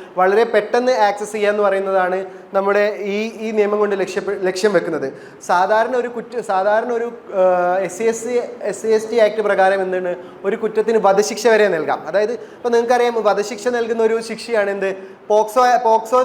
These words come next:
നിയമത്തിൽ വധശിക്ഷ പറഞ്ഞിട്ടുണ്ട്. അപ്പം അടുത്തായി എൻ ഡി പി എസിലും വധ-, വധശിക്ഷ പറഞ്ഞിട്ടുണ്ട്. അതുപോലെ തന്നെ വധശിക്ഷ വരെ പറഞ്ഞ്, വധശിക്ഷ വരെ നൽകാവുന്ന കുറ്റം ഉൾപ്പെട്ട ഒരു കേ-, ഒരു നിയമമാണ് എന്ത്, എസ് സി എസ് ടി ആക്ട്.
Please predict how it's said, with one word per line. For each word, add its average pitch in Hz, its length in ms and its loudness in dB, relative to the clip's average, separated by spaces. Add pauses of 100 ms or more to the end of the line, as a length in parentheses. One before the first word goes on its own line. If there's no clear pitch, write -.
നിയമത്തിൽ 233 320 -2
വധശിക്ഷ 214 380 -2
പറഞ്ഞിട്ടുണ്ട്. 160 420 -2
അപ്പം 220 440 -10 (140)
അടുത്തായി 233 360 0 (120)
എൻ 214 160 -4
ഡി 240 40 -4 (120)
പി 247 120 -4
എസിലും 254 240 -4
വധ-, 214 280 0
വധശിക്ഷ 202 360 -4
പറഞ്ഞിട്ടുണ്ട്. 165 440 -2
അതുപോലെ 214 360 -2
തന്നെ 226 140 -4 (100)
വധശിക്ഷ 208 460 -2
വരെ 233 240 2 (100)
പറഞ്ഞ്, 202 260 0 (100)
വധശിക്ഷ 208 840 -6 (100)
വരെ 240 140 4 (280)
നൽകാവുന്ന 208 500 2
കുറ്റം 226 260 -2 (340)
ഉൾപ്പെട്ട 214 300 0 (160)
ഒരു 208 140 2
കേ-, 214 240 0
ഒരു 220 120 4 (440)
നിയമമാണ് 214 460 2 (100)
എന്ത്, 202 120 -2 (320)
എസ് - 140 -8
സി 214 120 -2
എസ് 190 180 -8
ടി 180 120 -2
ആക്ട്. 139 180 -10